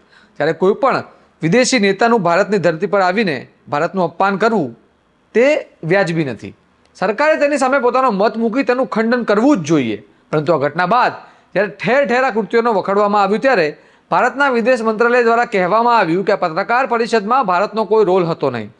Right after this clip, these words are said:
સમગ્ર હવાલો અફઘાનિસ્તાનના દૂતાવાસનો હતો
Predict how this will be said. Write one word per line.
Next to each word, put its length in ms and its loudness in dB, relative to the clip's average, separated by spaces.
સમગ્ર 340 0
હવાલો 380 4
અફઘાનિસ્તાનના 800 0
દૂતાવાસનો 600 0
હતો 300 -10